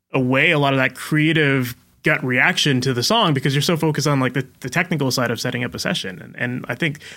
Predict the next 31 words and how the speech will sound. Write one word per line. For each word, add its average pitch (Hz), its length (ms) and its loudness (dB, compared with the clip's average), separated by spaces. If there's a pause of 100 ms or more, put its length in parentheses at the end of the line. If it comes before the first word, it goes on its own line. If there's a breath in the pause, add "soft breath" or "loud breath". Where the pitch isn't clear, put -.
(220 loud breath)
that 156 140 -2
can 180 120 2
definitely 156 680 2 (280)
work 147 200 0
against 139 440 0
you. 123 260 -6
And, 147 220 -8
and 127 120 -4
having 160 360 0
these 127 160 0
systems, 151 360 -4
I 113 80 -8
think, 117 160 -8
is, 110 200 -8
is 110 200 -8
a 110 60 -14
great 113 340 -14
idea. 117 460 -6
And, 117 180 -12 (380 soft breath)
you 117 80 -14
know, 113 80 -8
the 107 80 -12
fact 151 160 0
that 147 80 0
you 135 60 2
even 147 200 2
have 147 140 2
an 143 80 0
assistant 165 400 0
who's 143 200 0
doing 156 400 2